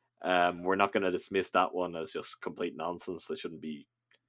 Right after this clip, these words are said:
If anything, it should be talked about more, though, compared to some of the other things. I'm not trying to stoke those fires yet, but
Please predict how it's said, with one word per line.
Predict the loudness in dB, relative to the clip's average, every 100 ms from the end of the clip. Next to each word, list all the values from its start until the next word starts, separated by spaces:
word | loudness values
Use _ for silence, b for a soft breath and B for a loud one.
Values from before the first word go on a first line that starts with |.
| _ _ _ _ 4
If | 10
anything, | 10 10 8 4
it | 6
should | 6
be | 8
talked | 8 8 6
about | 2
more, | 6 6 6
though, | 4 0
compared | 0 -2 -2
to | -4
some | -6
of | -4
the | -4
other | -4
things. | -8 -14 -14 -20 _ _ _ _ 4
I'm | 4
not | 8 6 6
trying | 4 4
to | 2
stoke | 2 4 6
those | 6 4
fires | 4 6 6 4
yet, | 2 -2 _ b b b _
but | 4 4 2